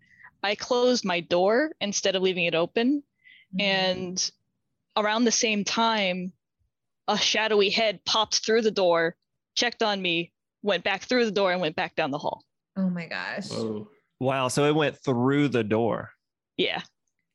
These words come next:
Speaker 4: That actually just reminded me when you said that you shut the door, something I'd kind of forgotten about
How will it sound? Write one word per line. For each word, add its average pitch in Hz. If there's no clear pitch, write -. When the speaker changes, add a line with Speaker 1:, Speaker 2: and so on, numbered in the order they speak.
Speaker 4:
That 143
actually 233
just 185
reminded 123
me 117
when 113
you 117
said 117
that 113
you 113
shut 120
the 110
door, 110
something 151
I'd 127
kind 117
of 104
forgotten 110
about 107